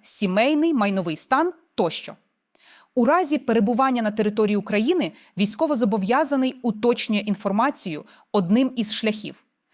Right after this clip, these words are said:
Перший. Прибуттям самостійно до територіального центру комплектування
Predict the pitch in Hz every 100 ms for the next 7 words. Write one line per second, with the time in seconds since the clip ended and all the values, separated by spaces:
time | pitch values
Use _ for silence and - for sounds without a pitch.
0 | _ _ - 226 202 - 156 - _ _
1 | _ _ _ - 247 214 233 226 320 349
2 | 359 - 240 208 208 - - 302 339 339
3 | 330 _ 190 208 214 202 208 214 262 277
4 | 247 226 240 220 214 214 202 185 - 196
5 | 160 165 202 311